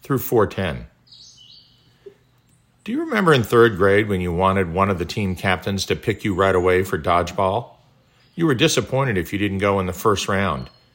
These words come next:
and downright embarrassed if you were the last to be picked for either team. For many of us, though, this gradually changes through high school.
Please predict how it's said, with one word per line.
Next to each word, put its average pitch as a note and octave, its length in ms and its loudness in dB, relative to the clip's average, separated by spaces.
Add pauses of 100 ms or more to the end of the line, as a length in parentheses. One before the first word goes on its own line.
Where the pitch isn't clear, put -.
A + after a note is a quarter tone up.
(180)
and D#2+ 100 -10
downright F#2 400 0
embarrassed D#2+ 600 0
if D#2 120 -8
you G2+ 80 -4
were F2 120 0
the D#2+ 100 -4
last F#2 340 0
to - 80 -10
be D#2 140 -6
picked E2+ 260 -6
for G2 140 -2
either A2 260 -2
team. C#2+ 380 -8 (640)
For D3+ 140 -2
many F#3 240 0
of F#2 120 0
us, F#2 140 -2
though, F#2 400 0 (280)
this F3 140 -2
gradually C3+ 560 -2
changes G2+ 560 -4
through G2+ 200 -2
high G#2 180 -2
school. D2 420 -8